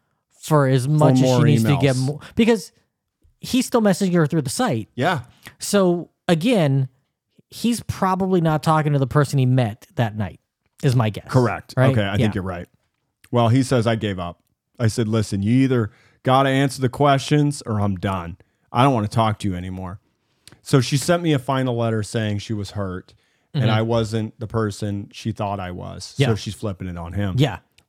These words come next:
Speaker 2: Uh, I was like, "Okay, it's over." "So why did you propose to her knowing something was wrong?" What was I gonna
Speaker 1: Yeah.
Speaker 2: lose at that point?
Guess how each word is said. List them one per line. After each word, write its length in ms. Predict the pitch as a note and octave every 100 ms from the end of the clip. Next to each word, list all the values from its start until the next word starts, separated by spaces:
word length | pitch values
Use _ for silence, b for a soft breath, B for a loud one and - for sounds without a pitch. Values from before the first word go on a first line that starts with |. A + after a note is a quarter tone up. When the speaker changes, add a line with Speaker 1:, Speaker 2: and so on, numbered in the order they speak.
| b b b
Speaker 2:
Uh, 480 | A#2 A2 G#2+ G#2 G2+ -
I 100 | -
was 140 | A#2 A2+
like, 140 | A2+
"Okay, 460 | C#3+ E3+ F3+ D#3 D3+ _
it's 120 | -
over." 380 | E3 D3 B2+ A#2+ _ _
"So 160 | - E3+
why 220 | D#3+ G3
did 180 | A3 F#3+
you 80 | G3
propose 400 | F3 D#3+ F3 F3+
to 100 | A#2+
her 120 | G2+
knowing 280 | G2 A#2+ A2
something 280 | A#2+ A2+ A2
was 140 | G2+
wrong?" 320 | A#2+ C3+ G#2 - _ _ _ _ _ _ _ _ _ _ _ -
What 100 | C#3
was 160 | A#2
I 80 | B2+
gonna 160 | A#2 G#2+
Speaker 1:
Yeah. 140 | -
Speaker 2:
lose 220 | B2+ C3
at 100 | A#2
that 180 | - F#2
point? 300 | - G2+ F#2+